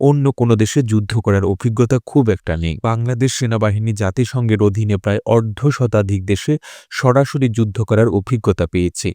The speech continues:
যার ফলে বাংলাদেশ সেনাবাহিনীর দক্ষতা ও অভিজ্ঞতা ভারতীয় সেনাবাহিনীর থেকে অনেক বেশি। বাংলাদেশ সেনাবাহিনীর একটি কৌশলগত অস্ত্র হচ্ছে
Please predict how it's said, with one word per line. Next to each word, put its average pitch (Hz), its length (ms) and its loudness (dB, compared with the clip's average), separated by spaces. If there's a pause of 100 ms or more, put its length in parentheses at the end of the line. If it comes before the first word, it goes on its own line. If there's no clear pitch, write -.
(160)
যার 113 220 4 (140)
ফলে 110 280 2 (100)
বাংলাদেশ 110 500 0
সেনাবাহিনীর 104 600 0
দক্ষতা 120 520 2 (140)
ও 120 60 2 (120)
অভিজ্ঞতা 110 560 0 (240)
ভারতীয় 127 440 2
সেনাবাহিনীর 107 760 0
থেকে 117 240 -4 (340)
অনেক 160 380 2
বেশি। 90 320 -2 (220)
বাংলাদেশ 120 540 0
সেনাবাহিনীর 107 640 -2
একটি 113 140 -2 (120)
কৌশলগত 113 560 4
অস্ত্র 104 300 -2 (100)
হচ্ছে 104 320 -2